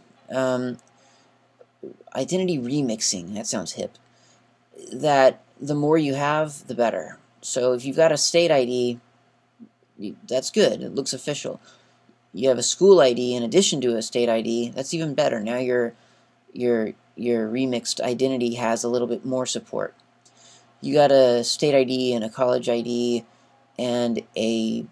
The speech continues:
I don't know, bus pass, that's even better, you know, business cards, you know, all, all the, the whole deal, you know, you wanna,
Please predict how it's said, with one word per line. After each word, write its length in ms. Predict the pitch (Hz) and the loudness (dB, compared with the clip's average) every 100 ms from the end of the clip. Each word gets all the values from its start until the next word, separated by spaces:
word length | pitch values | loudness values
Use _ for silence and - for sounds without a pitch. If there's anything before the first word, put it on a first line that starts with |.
| _ 95 | _ -14
I 60 | |
don't 100 | 98 | -10
know, 140 | 90 - | -10 -10
bus 340 | - 135 151 - | 0 2 2 -4
pass, 540 | 113 104 107 - - _ _ _ _ - | -6 -6 -6 -6 -8 _ _ _ _ -8
that's 220 | 127 - | -8 -4
even 260 | 143 135 131 | -4 -4 0
better, 560 | - 156 113 90 123 - | 4 4 4 -2 -8 -16
you 160 | - 123 | -8 -4
know, 240 | 120 120 - _ - | -2 -2 -6 _ -2
business 360 | 156 160 151 135 | 2 2 0 -2
cards, 480 | - 113 104 107 147 | 0 0 -2 -4 -2
you 60 | |
know, 140 | 139 117 | 2 4
all, 260 | 156 180 | 6 4
all 260 | - 160 180 | 4 4 4
the, 400 | 156 139 123 120 - _ _ | 4 4 4 0 -16 _ _
the 200 | - 143 | -2 2
whole 240 | 151 175 151 | 4 4 4
deal, 480 | 139 139 110 95 | 2 2 2 2
you 100 | 107 | -2
know, 80 | 107 | -4
you 220 | 113 127 | -2 -2
wanna, 380 | 139 147 135 123 | -2 -2 -2 -4